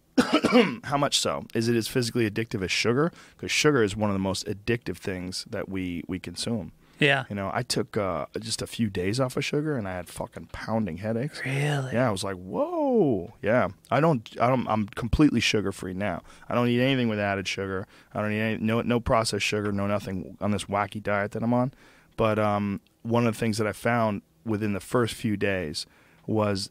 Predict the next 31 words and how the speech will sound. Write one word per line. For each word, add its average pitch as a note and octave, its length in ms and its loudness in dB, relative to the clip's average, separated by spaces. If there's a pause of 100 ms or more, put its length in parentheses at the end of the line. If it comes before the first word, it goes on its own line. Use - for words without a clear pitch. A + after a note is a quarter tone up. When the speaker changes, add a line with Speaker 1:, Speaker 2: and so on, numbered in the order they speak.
(140)
Speaker 1:
this G#2+ 220 -2 (120)
overwhelming G#2+ 880 2
desire F2+ 580 -2
to - 120 -8
eat D#2+ 180 -6
it. - 140 -12 (220)
Speaker 2:
Yeah. C#3 200 4
Speaker 1:
Like, - 100 0
I A2 120 2
wanted G#2 500 0
candy, A#2 800 2
I G2+ 80 2
wanted G#2 340 0
soda, A2 520 4
I F#2+ 180 4
wanted G2+ 320 0
something. G#2 600 0
Like, F2 180 -8
within G#2+ 180 0
the F#2+ 60 -4
first B2+ 260 0
couple G2+ 240 -2
days, F#2+ 340 0
like, F#2 140 -10 (120)
y-, C#2+ 160 -8
my G2 140 -2
body A2 320 2
was, F2+ 140 -6 (320)
I G#2 100 -2
get F#2 240 -6
headaches, A#2 600 2